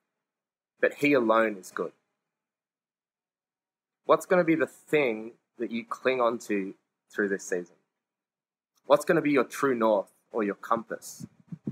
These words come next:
Because what you think about God changes everything.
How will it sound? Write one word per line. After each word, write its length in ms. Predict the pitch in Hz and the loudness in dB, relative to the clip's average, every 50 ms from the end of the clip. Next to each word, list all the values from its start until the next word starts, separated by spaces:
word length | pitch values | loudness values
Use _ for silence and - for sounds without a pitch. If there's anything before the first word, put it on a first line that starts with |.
| - _ _ _ _ _ _ _ _ _ _ _ _ _ - _ _ - _ _ - - - - - - - - - - - - - - - - - - - - - | -12 _ _ _ _ _ _ _ _ _ _ _ _ _ -20 _ _ -20 _ _ -16 -14 -12 -12 -12 -14 -16 -18 -20 -20 -20 -18 -16 -16 -14 -12 -12 -12 -12 -10 -6
Because 200 | - 135 131 135 | -4 -2 0 2
what 140 | 165 - 151 | 2 0 0
you 60 | 127 | -2
think 340 | - - 151 151 156 - 147 | -2 0 0 0 0 -2 0
about 280 | 131 135 127 - - - | 2 2 2 2 2 2
God 220 | 107 101 90 85 - - - - - - - - - - _ - - _ - - - _ _ - - - - - - _ _ - - - - | 2 2 2 0 -2 -8 -12 -12 -12 -12 -12 -16 -16 -16 _ -20 -20 _ -20 -20 -20 _ _ -20 -20 -20 -20 -20 -20 _ _ -20 -20 -10 -4
changes 300 | 117 110 113 107 101 98 | -2 -2 -2 -2 -2 -2
everything. 380 | 95 98 - 104 92 - - | 0 2 2 0 0 -4 -12